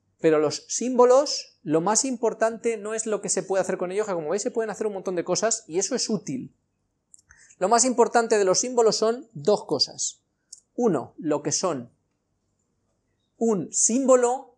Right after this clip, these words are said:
es exactamente lo mismo que el número que representa. C blue representa ahora mismo el cero. Donde pongáis C blue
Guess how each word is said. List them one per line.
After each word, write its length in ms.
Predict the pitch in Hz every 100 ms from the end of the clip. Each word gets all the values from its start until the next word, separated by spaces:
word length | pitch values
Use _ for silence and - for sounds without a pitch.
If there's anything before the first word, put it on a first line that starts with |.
| _
es 300 | 180 160 -
exactamente 1800 | 165 _ _ - - 196 - - _ 143 127 131 185 247 240 202 - 151
lo 180 | 139 156
mismo 680 | 156 214 269 254 247 262 _ _ _
que 80 | 202
el 80 |
número 320 | 208 254 254 233
que 100 | 202
representa. 600 | 180 160 180 131 - _ _ _ _ _ _ _ _ _ _ _ _ _ _ _ _
C 240 | - 170
blue 380 | 165 226 302 302
representa 680 | - 180 175 175 196 180 156
ahora 160 | 143
mismo 380 | 143 190 202 214
el 160 | 214 160
cero. 500 | - - 143 98 - _ _ _ _ _ _
Donde 540 | 123 143 180 175 165
pongáis 460 | 165 156 165 190 -
C 240 | - 143
blue 420 | 143 247 320 320